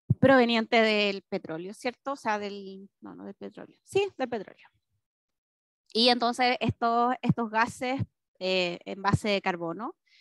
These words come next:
eh, ustedes los calientan y a través de un intercambiador de calor, ¿cierto? Aprovechan la energía térmica que se genera en esa combustión, eh, y o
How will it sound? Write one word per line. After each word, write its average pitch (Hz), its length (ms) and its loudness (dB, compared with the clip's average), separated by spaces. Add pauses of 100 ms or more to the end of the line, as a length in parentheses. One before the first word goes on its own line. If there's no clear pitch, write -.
(240)
eh, 190 180 2
ustedes 233 380 2
los 233 140 -2
calientan 285 680 0 (100)
y 254 360 -6
a 214 100 2
través 220 260 -2
de 233 60 -12
un 226 40 -10
intercambiador 196 640 -8
de 233 100 -2
calor, 285 300 0
¿cierto? 285 340 -6
Aprovechan 240 760 -2
la 226 160 -4
energía 214 400 -6
térmica 277 680 -2 (180)
que 226 80 -8
se 226 140 -12
genera 226 400 -4
en 254 80 -4
esa 254 180 -6
combustión, 277 580 -2 (580)
eh, 196 400 0
y 277 380 2 (180)
o 240 280 4